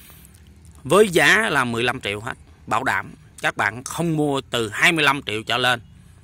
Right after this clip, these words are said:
Bảo đảm là từ hai mươi lăm triệu, không bao giờ có giá mười lăm triệu. Mà nó không được tốt như vậy.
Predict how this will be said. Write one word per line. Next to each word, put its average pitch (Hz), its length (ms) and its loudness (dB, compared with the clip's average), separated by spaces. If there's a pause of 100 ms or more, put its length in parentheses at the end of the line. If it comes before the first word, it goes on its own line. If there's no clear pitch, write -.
(880)
Bảo 127 160 0
đảm 113 220 -2
là 147 100 -2
từ 110 200 -4
hai 131 180 0
mươi 135 120 -4
lăm 123 180 -2
triệu, 98 220 -8
không 127 200 -10
bao 120 100 -6
giờ 104 180 -8
có 110 120 -10
giá 123 220 -10
mười 117 160 -8
lăm 101 160 -6
triệu. 95 220 -16 (1300)
Mà 120 180 0
nó 131 120 -2
không 165 240 -4
được 135 180 -2
tốt 170 160 4
như 147 180 -6
vậy. 117 200 0